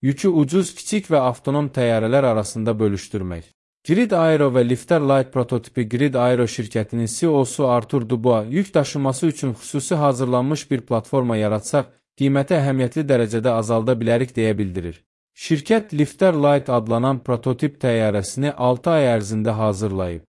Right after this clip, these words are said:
Bu təyyarə min ilə yeddi min kiloqram arasında yük daşımaq və üç min iki yüz kilometr məsafə qət etmək üçün nəzərdə tutulub. Təyyarə A B Ş-in Qvam adasındakı bazadan Çini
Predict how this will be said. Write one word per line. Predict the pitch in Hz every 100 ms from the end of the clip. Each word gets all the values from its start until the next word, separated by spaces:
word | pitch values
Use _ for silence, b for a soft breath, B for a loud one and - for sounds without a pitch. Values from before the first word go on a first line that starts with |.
| _ _ 208
Bu |
təyyarə | 226 202 151 135 131 156
min | 147 190
ilə | 165 139
yeddi | 123 127 123 170
min | 156 143
kiloqram | - 127 120 123 135
arasında | 113 107 101 113 110
yük | 110 143 -
daşımaq | 113 - 123 131 117
və | 120 -
üç | 170 -
min | 151 147
iki | 127 - 160
yüz | 147 -
kilometr | 135 123 127 131 113
məsafə | 107 104 117 107 135 127
qət | 127 117
etmək | 107 127 123
üçün | - 135 117
nəzərdə | 113 113 107 120
tutulub. | - - 104 87 _ _ _ -
Təyyarə | 165 175 185 214 202
A | 160 165
B | 156 151
Ş-in | 135 - 156 131
Qvam | 117 147 156
adasındakı | 127 120 110 120 110 104 156 135
bazadan | 123 123 120 151 143
Çini | - 151